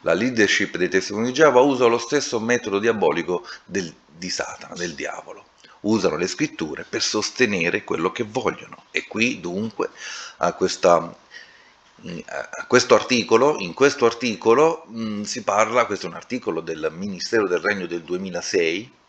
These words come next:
settembre duemilasei, titolato La testimonianza di casa in casa.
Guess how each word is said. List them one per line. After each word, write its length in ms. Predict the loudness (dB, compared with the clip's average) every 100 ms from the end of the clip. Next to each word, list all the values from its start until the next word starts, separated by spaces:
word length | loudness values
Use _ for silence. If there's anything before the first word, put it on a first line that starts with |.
| _
settembre 600 | -12 -6 2 2 2 -8
duemilasei, 720 | -10 -8 -6 -4 0 0 -2 -8 -20 -20 -20 -20 -20 -14
titolato 580 | 2 6 8 6 0
La 120 | -4 -4
testimonianza 840 | -6 -8 -6 -2 2 2 2 0
di 120 | -2
casa 260 | 0 -2 -2
in 120 | -8
casa. 480 | -6 -8 -8 -12 -16